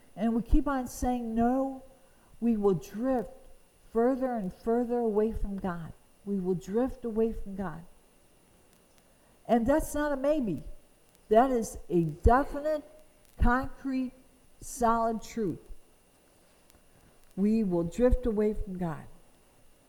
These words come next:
And I'm closing with a couple of scriptures here. Ezekiel thirty-six twenty-six. And it says, "This is a promise from God. 'A new heart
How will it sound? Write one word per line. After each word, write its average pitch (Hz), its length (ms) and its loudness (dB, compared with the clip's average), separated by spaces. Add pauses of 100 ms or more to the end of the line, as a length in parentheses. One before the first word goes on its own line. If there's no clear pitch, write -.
(3250)
And 208 180 0
I'm 190 140 -2
closing 233 500 -4
with 233 120 -2
a 202 60 -2
couple 226 320 0
of 208 100 -2
scriptures 254 500 -8
here. 277 260 -6 (420)
Ezekiel 247 520 0
thirty-six 240 640 -4
twenty-six. 247 800 -8 (500)
And 196 80 -4
it 214 80 0
says, 240 300 -2
"This 311 240 -2
is 311 80 -4
a 277 60 0
promise 262 420 -6
from 226 140 -6
God. 208 320 0
'A 202 120 -2
new 254 440 2
heart 254 400 0